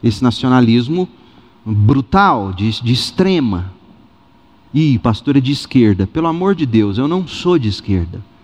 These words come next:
Mas também não sou nazista, nacionalista desse sentido. Não sou.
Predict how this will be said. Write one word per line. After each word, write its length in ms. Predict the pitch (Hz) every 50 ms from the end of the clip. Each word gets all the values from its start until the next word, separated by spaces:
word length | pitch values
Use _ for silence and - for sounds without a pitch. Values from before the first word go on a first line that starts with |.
| _ - - _ _ _
Mas 140 | 127 127 -
também 260 | - 151 143 147 151
não 140 | 160 175 196
sou 680 | 185 - - - - 180 180 175 156 127 113 107 95 113
nazista, 920 | 113 131 131 131 131 127 120 101 101 135 151 135 101 - - - 117 107 113
nacionalista 960 | 120 123 117 - - 135 131 123 117 117 120 123 110 - - - - 101 95
desse 240 | 95 110 107 - -
sentido. 420 | - - 113 98 - - 95 113
Não 80 | - 226
sou. 460 | - - 269 269 254 - - -